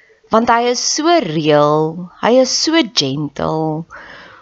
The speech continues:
Shucks, hy's amazing.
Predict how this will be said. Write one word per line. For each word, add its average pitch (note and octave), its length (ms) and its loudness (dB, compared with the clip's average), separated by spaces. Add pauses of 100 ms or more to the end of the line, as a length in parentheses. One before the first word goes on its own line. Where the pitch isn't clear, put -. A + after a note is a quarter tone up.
(3250)
Shucks, - 720 -2
hy's D3 240 -2
amazing. D3+ 960 -4